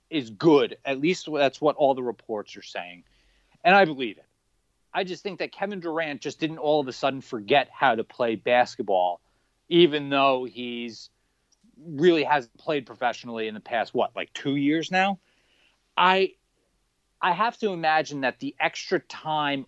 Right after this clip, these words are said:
off can only do benefits for him. But he's played in all those, like, Twitter, like, video scrimmage, scrimmages and stuff like that. And all the reports are, are very good. I think Kyrie,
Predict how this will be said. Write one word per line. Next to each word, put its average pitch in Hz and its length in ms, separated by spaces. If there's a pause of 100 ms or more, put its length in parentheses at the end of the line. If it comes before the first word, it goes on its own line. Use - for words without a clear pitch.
(120)
off 120 600 (420)
can 156 180
only 160 320
do 139 220
benefits 120 580
for 98 120
him. 82 320 (360)
But 175 100
he's 185 140
played 185 360
in 165 60
all 156 220
those, 143 300
like, 143 220
Twitter, 139 540
like, 127 220
video 120 400
scrimmage, 120 500 (200)
scrimmages 123 600
and 110 160
stuff - 280
like 92 160
that. 92 160
And 90 100
all 214 140
the 240 80
reports 165 440
are, 147 200
are 120 160
very 107 320
good. 90 200 (720)
I 185 80
think 233 200
Kyrie, 180 880